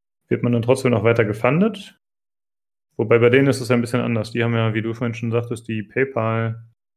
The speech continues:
äh, Zahlung mit da drin. Die werden quasi mit zum Stretch Goal angerechnet.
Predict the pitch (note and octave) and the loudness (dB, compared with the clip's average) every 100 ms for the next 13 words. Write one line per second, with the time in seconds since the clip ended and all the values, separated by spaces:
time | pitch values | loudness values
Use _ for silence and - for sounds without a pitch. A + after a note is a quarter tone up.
0 | _ _ _ A#2+ A2+ A#2 A2+ A#2 A#2+ A#2+ | _ _ _ -8 -4 0 0 0 0 0
1 | A#2+ A2 C#3 F3 - A2+ A2+ A2+ - A2+ | -2 -4 -4 -6 -8 -4 -4 -4 -4 -2
2 | A2+ A2 A#2 A#2 A2+ B2+ B2+ - A2 G#2+ | -2 -2 -4 -6 -4 -2 -2 -2 -4 -2
3 | G#2+ G#2+ A2 B2 A#2+ | -4 -6 -6 -8 -10